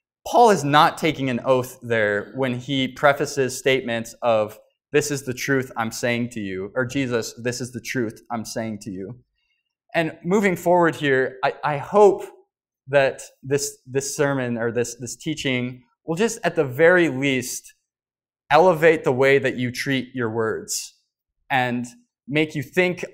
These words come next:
a little harder before you say yes to something, and also make you think and give you freedom to say no to things. If I,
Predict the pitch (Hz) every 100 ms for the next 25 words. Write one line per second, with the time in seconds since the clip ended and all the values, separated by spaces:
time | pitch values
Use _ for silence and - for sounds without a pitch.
0 | - 135 170 175 - - 143 143 123 120
1 | 117 123 - 139 135 127 127 120 120 120
2 | 127 120 123 113 117 113 113 - _ _
3 | _ - 170 156 143 - 160 160 151 131
4 | 123 - - _ _ _ 151 156 160 151
5 | 170 156 147 - _ _ _ - 135 127
6 | 156 147 - - 165 220 185 143 131 131
7 | - 143 160 135 127 143 143 - 123 98
8 | 107 117 - - _ _ _ _ _ -
9 | - 123 139 147 147 139